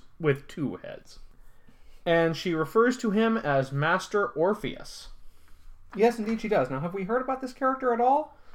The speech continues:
Speaker 2: Or are we kind of on our own here?
Speaker 1: I think we're pretty much in the dark.
Speaker 2: Okay.
Speaker 1: We have some knowledge of the fact that Morpheus used to date a muse.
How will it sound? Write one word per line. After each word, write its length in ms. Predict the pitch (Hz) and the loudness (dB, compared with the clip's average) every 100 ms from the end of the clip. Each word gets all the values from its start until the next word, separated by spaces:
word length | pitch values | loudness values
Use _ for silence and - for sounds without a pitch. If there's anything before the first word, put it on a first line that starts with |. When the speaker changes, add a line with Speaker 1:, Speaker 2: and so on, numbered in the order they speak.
| - - - | -16 -16 -8
Speaker 2:
Or 160 | 139 | -4
are 80 | 135 | -4
we 260 | 139 139 135 - | -4 -8 -10 -16
kind 220 | - 214 | -4 0
of 100 | 208 | 2
on 140 | 185 190 | 4 2
our 160 | 175 | 2
own 160 | 175 143 | 2 0
here? 260 | 113 101 - - - | -2 -6 -6 -16 -6
Speaker 1:
I 100 | 208 | -2
think 160 | 311 381 | -2 0
we're 100 | 349 | -2
pretty 260 | - 254 | 0 0
much 240 | 247 202 196 | 2 0 0
in 80 | |
the 80 | 160 | -4
dark. 580 | 131 127 104 60 - - - | 0 2 2 0 -10 -20 -12
Speaker 2:
Okay. 360 | 139 170 110 - - - - - | -2 0 0 -4 -18 -20 -20 -10
Speaker 1:
We 160 | 175 190 | -2 -2
have 680 | - 277 262 226 185 - - - - - - - | 0 4 6 4 0 -12 -20 -20 -20 -20 -20 -12
some 640 | - - - 262 262 240 | -8 -2 6 8 8 4
knowledge 500 | 165 131 123 120 117 | 4 4 4 2 0
of 120 | 120 | -6
the 80 | 120 | -6
fact 460 | - 131 123 120 - | 0 2 2 -2 -2
that 340 | 127 117 - - - - | 0 0 -4 -18 -18 -2
Morpheus 840 | 143 180 196 196 175 160 - - | 4 4 4 2 2 2 0 -12
used 360 | - 143 165 - | -8 -4 -4 -4
to 80 | 160 | -4
date 280 | 147 147 - | 0 0 0
a 100 | 120 | -4
muse. 680 | 120 123 117 113 151 - | -2 -4 -2 -4 -4 -8